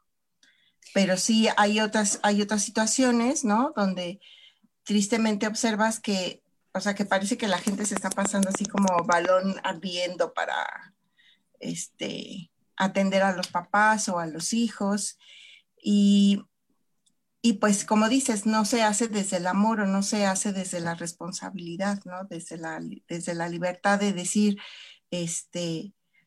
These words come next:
pues yo elegí tener esta familia, o a mí me tocó la fortuna de tener esta familia, porque no todo el mundo tiene familia, ¿no? <laughs> Entonces, también a veces damos por sentadas muchas cosas.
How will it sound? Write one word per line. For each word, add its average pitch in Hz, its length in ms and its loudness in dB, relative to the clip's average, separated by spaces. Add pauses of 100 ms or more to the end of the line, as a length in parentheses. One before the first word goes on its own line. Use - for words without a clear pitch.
(180)
pues 175 120 -4
yo 190 180 6
elegí 196 320 0
tener 185 640 -2 (180)
esta 175 300 -6
familia, 208 520 2
o 180 160 4
a 180 80 4
mí 185 180 -4
me 180 140 -8
tocó 175 320 -8
la 165 140 -4
fortuna 170 380 -8
de 160 80 -6
tener 170 320 -8
esta 160 200 -10
familia, 233 420 0
porque - 220 -8
no 165 160 -2
todo 170 160 -4
el 170 60 -2
mundo 170 220 -4
tiene 156 240 -2
familia, 202 640 2
¿no? 175 180 -2 (140)
<laughs> - 100 -2
Entonces, 208 640 2 (380)
también 196 320 4
a 208 60 4
veces 208 280 2
damos 190 260 0
por 175 140 -6
sentadas 180 500 -6
muchas 170 380 -6
cosas. 190 440 -4